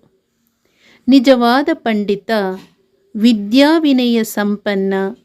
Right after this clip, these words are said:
ಬ್ರಾಹ್ಮಣ ವರ್ಣ, ಆಕಳು, ಆನೆ, ನಾಯಿ, ಹೊಲಗೇಡಿ ಹೀನ ಮಾನವನಲ್ಲಿ ಕೂಡ ಏಕರೂಪನಾದ ಭಗವಂತನನ್ನು ಕಾಣಬಲ್ಲ. ಈ ಶ್ಲೋಕ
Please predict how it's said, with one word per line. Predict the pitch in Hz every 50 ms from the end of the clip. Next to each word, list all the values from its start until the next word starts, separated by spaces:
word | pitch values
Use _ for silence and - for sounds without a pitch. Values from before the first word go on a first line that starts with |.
| _ _ _ _ -
ಬ್ರಾಹ್ಮಣ | 190 180 202 202 208 226 262 277 269 - 302 277 277 254
ವರ್ಣ, | 226 208 196 190 190 190 196 196 196 190 208 220 - _ _ _ _ 208 214
ಆಕಳು, | 240 269 294 285 _ - 226 202 190 196 190 185 185 190 - - _ _ _ - 214 214
ಆನೆ, | 226 247 277 277 247 220 202 196 190 190 185 190 - _ _ _ - 202
ನಾಯಿ, | 202 196 208 226 254 247 226 208 196 190 190 185 - _ _ _ _ _ _ _ _ _ _ -
ಹೊಲಗೇಡಿ | - - 262 262 269 269 254 220 247 254 269 294 330 311 302 262 -
ಹೀನ | - 254 247 254 262 269 254 240 226 214
ಮಾನವನಲ್ಲಿ | 208 208 208 226 254 285 285 277 240 233 226 214 214 208 208 202 196 190 190 190
ಕೂಡ | - 196 196 196 196 190 214 220 202 196 190 190 185 - _ _ _ _ _ _ _
ಏಕರೂಪನಾದ | - - 220 240 240 226 233 - 220 208 202 208 240 294 320 311 - 294 262 247 233 226 220 220 202 208 202 190 165
ಭಗವಂತನನ್ನು | 165 143 175 190 214 202 196 202 220 262 302 320 - 269 254 233 220 208 202 196 190 185 185
ಕಾಣಬಲ್ಲ. | - 190 185 190 196 220 262 254 220 208 190 185 185 180 175 175 - _ _ _ _ _ _ _ _ _ _ _ _ _ _ _ _ _ _ _ _ 294
ಈ | 294 330 339 330
ಶ್ಲೋಕ | - - - 269 269 262 247 233 -